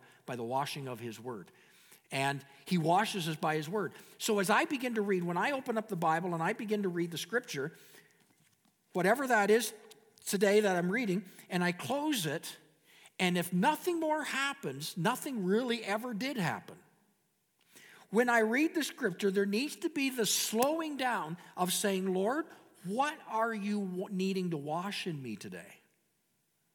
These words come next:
What needs washing? What do I need to,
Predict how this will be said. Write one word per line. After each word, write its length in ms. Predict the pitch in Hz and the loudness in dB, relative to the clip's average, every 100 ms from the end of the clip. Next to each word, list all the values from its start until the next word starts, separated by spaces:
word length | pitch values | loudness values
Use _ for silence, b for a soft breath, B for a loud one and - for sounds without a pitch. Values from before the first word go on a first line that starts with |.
| _ _ _ _ _ | _ _ _ _ _
What 160 | - 214 | -12 -8
needs 200 | 226 175 | -6 -6
washing? 440 | 156 156 156 - - _ _ _ _ _ _ _ _ _ _ _ | -6 -6 -8 -12 -16 _ _ _ _ _ _ _ _ _ _ _
What 80 | 180 | -8
do 140 | 202 | -4
I 100 | 175 | -4
need 300 | 170 165 156 | -2 -4 -4
to, 220 | - 139 | -8 -8